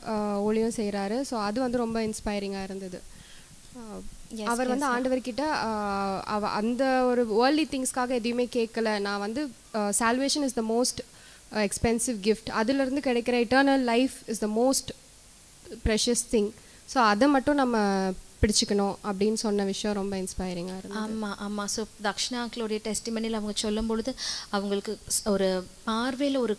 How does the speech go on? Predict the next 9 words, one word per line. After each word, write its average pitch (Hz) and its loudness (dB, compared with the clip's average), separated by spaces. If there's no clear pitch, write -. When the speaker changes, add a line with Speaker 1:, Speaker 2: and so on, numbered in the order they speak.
Speaker 2:
குறைவீனம் 240 2
இருந்தாலும், 226 -2
அதற்காக 240 -4
நான் 285 0
இது 208 0
வரைக்கும் 220 0
ஜெபித்ததே 226 0
இல்ல. 214 0
ரட்சிப்பு 247 2